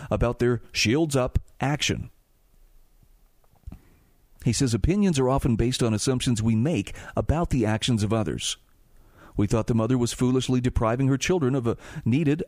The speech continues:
unmasked day of fresh air in the great outdoors. Is that true? Perhaps in her mind, she was more concerned about us than we were about her." And he says, "How about those who gripe about the restaurant owner who didn't care about my business?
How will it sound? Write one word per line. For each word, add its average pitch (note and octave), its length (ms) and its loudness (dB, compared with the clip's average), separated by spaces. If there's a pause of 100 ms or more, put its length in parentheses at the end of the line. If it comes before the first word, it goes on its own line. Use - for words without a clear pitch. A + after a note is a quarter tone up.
unmasked C#3 680 0
day A#2 200 2
of C#3+ 140 0
fresh B2+ 360 -2
air B2 320 0 (240)
in C#3+ 120 0
the C#3+ 60 2
great A#2 260 0
outdoors. C3+ 680 -2 (960)
Is F#2+ 140 -2
that F#2+ 180 -4
true? A#2+ 380 -2 (340)
Perhaps - 340 0
in D#3+ 100 2
her F#3 120 2
mind, G#3+ 300 0
she G#3 80 2
was G#3+ 160 2
more E3 160 2
concerned F3 340 2
about D#3 240 -2
us F3+ 320 2 (300)
than F3+ 160 2
we B2 120 2
were C3+ 220 2
about A#2 280 -2
her." F#2+ 420 -2 (1400)
And D#3 100 2
he F#3 40 2
says, F3 180 0
"How G#3+ 140 0
about B3 180 2
those G3 160 2
who G3+ 80 0
gripe D3+ 320 0
about D3 220 0
the C#3 80 2
restaurant C#3+ 380 0
owner D3 200 2
who D3 100 2
didn't F#3 280 0
care G3+ 240 2
about D#3 260 0
my D3+ 160 2
business? A#2 520 -2